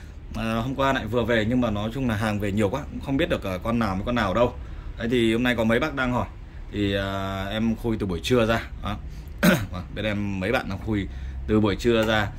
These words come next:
Thì, à, bây giờ mới thấy nhá. Đó. <clears throat> Quay lên cho các bác. Con này thì hàng về so với các con khác thì nó đẹp hơn nhiều đấy các bác nhé. Các bác nhìn này. Đấy.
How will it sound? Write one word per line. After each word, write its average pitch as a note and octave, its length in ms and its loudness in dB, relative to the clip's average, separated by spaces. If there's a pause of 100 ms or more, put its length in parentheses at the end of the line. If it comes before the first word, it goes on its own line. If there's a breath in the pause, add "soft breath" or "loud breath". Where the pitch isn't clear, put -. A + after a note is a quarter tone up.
(220 loud breath)
Thì, F#2+ 160 -2
à, F2+ 220 0 (1080)
bây A2 100 4
giờ A2 120 6
mới G2 120 0
thấy G2+ 160 2
nhá. C3+ 120 2 (200)
Đó. F2 160 -4 (500)
<clears throat> - 680 -2
Quay A2+ 140 2
lên A2+ 120 4
cho B2 100 -2
các B2 80 0
bác. C#4 120 2 (680 loud breath)
Con C#3 100 0
này C#3+ 120 6
thì C3 200 4
hàng B2 300 4
về A#2+ 160 6
so C#3 160 0
với C3 120 4
các D3+ 100 0
con C#3+ 160 0
khác C#3+ 200 0
thì C3 100 -2
nó A2 300 0
đẹp B2+ 160 2
hơn A#2+ 120 0
nhiều A#2+ 200 4
đấy G#2+ 80 0
các B2+ 60 -4
bác C#3 100 -2
nhé. C#3 80 -6 (160)
Các B2 60 -4
bác C3 80 0
nhìn A#2+ 140 2
này. F#2 100 -2 (100)
Đấy. F#2+ 140 -4